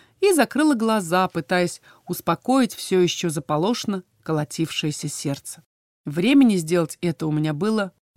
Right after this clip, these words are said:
предостаточно. До дворца оставалось не меньше половины пути. Минут через сорок показался край полупрозрачного защитного купола.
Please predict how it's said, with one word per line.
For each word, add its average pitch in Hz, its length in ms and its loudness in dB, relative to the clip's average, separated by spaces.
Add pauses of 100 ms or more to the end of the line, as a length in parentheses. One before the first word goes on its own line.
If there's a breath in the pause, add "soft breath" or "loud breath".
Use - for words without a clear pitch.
(160)
предостаточно. 214 1000 -2 (640)
До 165 120 2
дворца 170 480 4
оставалось 254 600 2
не 160 140 0
меньше 214 480 2
половины 156 580 -2
пути. - 580 -10 (760)
Минут 269 260 8
через 302 260 4
сорок 359 320 2
показался 226 540 2
край 302 260 4
полупрозрачного 202 840 0
защитного 214 520 0
купола. 143 580 -4